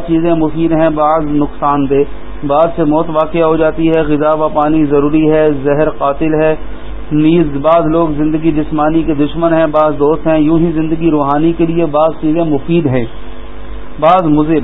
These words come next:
بعض قاتل، بعض لوگ دوست ہیں، بعض دشمن۔ ان مفید و مضر جسمانی کی پہ-، پہچان طب یونانی سے ہوتی ہے، تو ایمان کے دوست دشمن کی پہچان طب ایمانی سے ہوتی ہے۔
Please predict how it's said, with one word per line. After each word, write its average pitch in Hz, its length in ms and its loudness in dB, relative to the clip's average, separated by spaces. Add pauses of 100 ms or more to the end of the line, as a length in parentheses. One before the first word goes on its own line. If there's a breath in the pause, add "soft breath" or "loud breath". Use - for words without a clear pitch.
(340)
بعض 156 360 0
قاتل، 156 400 0
بعض 156 340 0
لوگ 165 200 0
دوست 165 380 0
ہیں، 165 140 0
بعض 160 300 0
دشمن۔ 151 400 0
ان 175 180 0
مفید 175 340 -2
و 185 80 2
مضر 165 320 0
جسمانی 160 640 -2
کی 175 100 -4 (140)
پہ-، 156 240 -2
پہچان 160 520 0
طب 160 180 -4
یونانی 151 600 2
سے 190 60 0
ہوتی 170 340 0
ہے، 175 80 2 (420 loud breath)
تو 190 60 0
ایمان 170 540 0
کے 175 120 -2
دوست 170 360 -2
دشمن 165 360 -2
کی 170 160 -4
پہچان 160 460 0
طب 156 300 -4
ایمانی 143 520 0
سے 135 140 0
ہوتی 127 300 -4
ہے۔ 127 80 -4